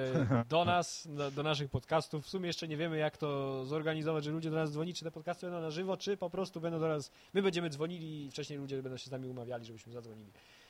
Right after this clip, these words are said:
Speaker 2: No ale cóż,
Speaker 1: No,
Speaker 2: bardzo nam
Speaker 1: chyba,
Speaker 2: ba-,
Speaker 1: że tak.
Speaker 2: było miło. E, chcesz kogoś pozdrowić?
Speaker 1: No, pewno wszystkich użytkowników.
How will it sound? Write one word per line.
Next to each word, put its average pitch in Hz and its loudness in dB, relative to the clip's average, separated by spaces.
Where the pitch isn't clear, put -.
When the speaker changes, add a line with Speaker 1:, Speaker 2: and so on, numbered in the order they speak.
Speaker 2:
No 202 4
ale 233 8
cóż, 120 -4
Speaker 1:
No, - -12
Speaker 2:
bardzo 220 4
nam 202 0
Speaker 1:
chyba, 180 -4
Speaker 2:
ba-, 190 4
Speaker 1:
że 175 0
tak. 160 -4
Speaker 2:
było 160 2
miło. 202 2
E, 151 4
chcesz - -2
kogoś 240 4
pozdrowić? 208 2
Speaker 1:
No, 170 0
pewno 135 0
wszystkich - -4
użytkowników. 139 0